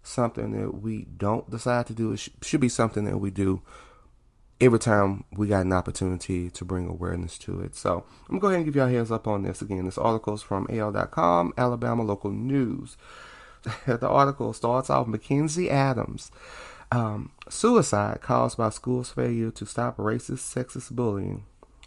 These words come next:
And I'm gonna go ahead and give you all a lowdown on this. So, um, Mackenzie Adams, she was a little girl that passed away back in December of twenty eighteen.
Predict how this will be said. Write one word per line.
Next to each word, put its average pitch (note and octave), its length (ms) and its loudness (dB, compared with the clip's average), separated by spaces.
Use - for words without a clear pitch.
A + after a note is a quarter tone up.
And A#2 600 0
I'm B2 80 2
gonna B2+ 80 2
go C#3 100 4
ahead C#3 240 2
and A#2 120 -2
give A#2+ 180 -2
you A#2+ 140 -2
all A2+ 540 -2
a A#2+ 60 6
lowdown A#2+ 460 6
on G2 160 -2
this. - 220 -4
So, A2 480 0
um, B2+ 260 0
Mackenzie D3+ 400 -2
Adams, C3 380 -2
she C3 180 -4
was A#2+ 460 -4
a A#2 40 -4
little A#2+ 180 -4
girl A#2+ 420 -4
that A2 440 -6
passed A#2+ 360 -4
away A#2 240 -2
back A2 340 -4
in A2 720 -6
December B2 520 -2
of G#2+ 200 -4
twenty A2+ 340 -4
eighteen. G#2+ 800 -6